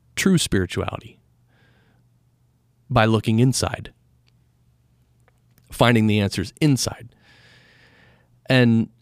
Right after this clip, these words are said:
and some people do that. Some people transcend the religion, but they stay in the religion too. That's okay. And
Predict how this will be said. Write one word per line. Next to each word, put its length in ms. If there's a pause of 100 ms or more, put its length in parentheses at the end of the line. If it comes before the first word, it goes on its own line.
and 140
some 180
people 400 (720)
do 220
that. 320
Some 180
people 260
transcend 560
the 60
religion, 440
but 160
they 100
stay 320
in 180
the 80
religion 400
too. 400
That's 160
okay. 380 (1600)
And 280